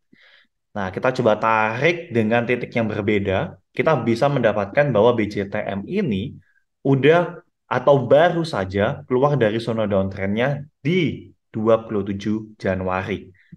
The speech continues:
Dan buat teman-teman yang memang tertarik buat masuk, kita melihat bahwa B J T M ini cocok buat entry itu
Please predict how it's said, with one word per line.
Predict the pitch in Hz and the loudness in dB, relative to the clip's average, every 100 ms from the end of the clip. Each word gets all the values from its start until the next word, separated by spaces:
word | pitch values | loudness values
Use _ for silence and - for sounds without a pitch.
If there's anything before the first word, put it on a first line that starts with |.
| _ _ _ - | _ _ _ 0
Dan | 101 95 92 90 101 | 2 4 0 0 4
buat | 123 | 4
teman-teman | 165 175 180 | 4 2 2
yang | 190 175 | 0 0
memang | 147 143 | 0 0
tertarik | 143 120 117 131 | -4 -4 -4 -4
buat | 113 104 127 | -2 -2 2
masuk, | 185 202 - 104 - _ - _ | 0 0 -6 -8 -8 _ -20 _
kita | - 185 | 2 2
melihat | 175 180 175 | 4 4 6
bahwa | 139 160 | 6 6
B | 127 | 4
J | 123 | 4
T | 127 | 4
M | 123 131 | 2 0
ini | 160 | -4
cocok | 165 139 135 170 120 | 2 2 2 0 0
buat | 110 110 107 | 2 2 2
entry | 110 107 110 110 101 | -4 -4 -4 -4 -4
itu | 101 | -2